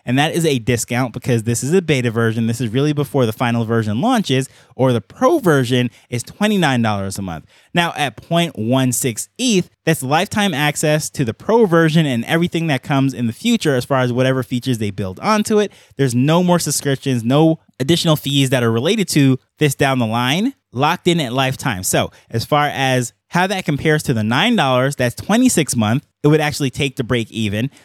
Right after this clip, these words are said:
or h-, how it compares to the twenty-nine dollars one, which is the pro, and that's actually what you're paying for. You get the pro features, that breaks even at eight months. So if you're someone who is possibly looking at this as a buyer,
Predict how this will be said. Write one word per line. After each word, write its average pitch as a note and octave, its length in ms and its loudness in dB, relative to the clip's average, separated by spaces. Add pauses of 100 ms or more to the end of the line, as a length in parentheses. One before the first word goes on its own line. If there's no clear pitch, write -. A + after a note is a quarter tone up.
(100)
or F#3 160 4
h-, F#3 160 -4 (100)
how F3 240 0
it E3 60 -2
compares D3 400 0
to B2 80 -2
the G#2 80 -6
twenty-nine G#3 560 0
dollars A#2+ 320 2
one, A2+ 200 -2 (180)
which C#3 160 -2
is C3 100 0
the A2+ 80 -4
pro, F3 420 2
and A#2+ 100 0
that's D3+ 160 0
actually D#3 260 0
what C3+ 140 0
you're A#2 80 -4
paying C3+ 220 0
for. A2+ 140 -2
You G#2+ 60 -2
get G#2+ 120 -6
the - 60 -18
pro E3+ 220 0
features, A2 440 -4 (300)
that C#3 180 0
breaks D#3+ 300 0
even D3 300 2
at A#2 300 -4
eight D3 240 0
months. F2 300 -10 (260)
So E3+ 220 2
if D3 160 0
you're G#3 300 2
someone F#3+ 360 0
who E3+ 160 2
is A#2 160 -2
possibly D#3 640 -2
looking D3+ 400 0
at B2 120 -2
this C3 180 -2
as B2 200 -2
a G#2+ 120 -4
buyer, C3 500 0